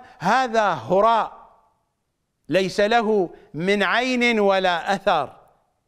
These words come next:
في ثقافة الكتاب والعترة. الغيبة هي غيبة الشخص، هو غائب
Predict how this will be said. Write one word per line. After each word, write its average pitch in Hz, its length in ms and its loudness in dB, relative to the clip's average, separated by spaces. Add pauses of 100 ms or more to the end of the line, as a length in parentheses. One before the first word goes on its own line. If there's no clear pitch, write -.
(420)
في 156 200 -6
ثقافة 196 580 0
الكتاب 170 600 -4
والعترة. 143 640 -4 (800)
الغيبة 180 920 -2 (240)
هي 196 140 2
غيبة 180 420 -2
الشخص، - 680 -4 (1200)
هو 175 140 2
غائب 233 600 0